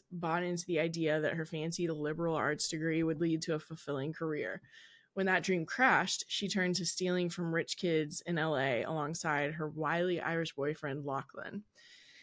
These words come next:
Nina learned from the best. Her mother was the original con artist, hustling to give her daughter a decent childhood despite their wayward life.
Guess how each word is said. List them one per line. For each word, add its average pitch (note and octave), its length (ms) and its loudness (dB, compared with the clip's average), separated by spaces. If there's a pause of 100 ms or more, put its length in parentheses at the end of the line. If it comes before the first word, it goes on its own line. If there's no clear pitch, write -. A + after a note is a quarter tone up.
(200)
Nina G#3 520 2
learned F#3+ 300 2
from - 120 -2
the D#3 60 2
best. - 520 2
Her F#3+ 160 2
mother F3+ 300 6
was G3+ 140 6
the F#3 160 6
original G3 460 4
con F3 320 0
artist, D#3 400 2
hustling F3 440 0
to F3+ 100 0
give E3+ 200 2
her E3+ 100 -2
daughter D#3 480 2
a - 60 -4
decent E3 440 -2
childhood D3 520 0
despite D#3+ 400 -2
their D#3+ 120 -2
wayward A#2+ 440 -2
life. - 380 -6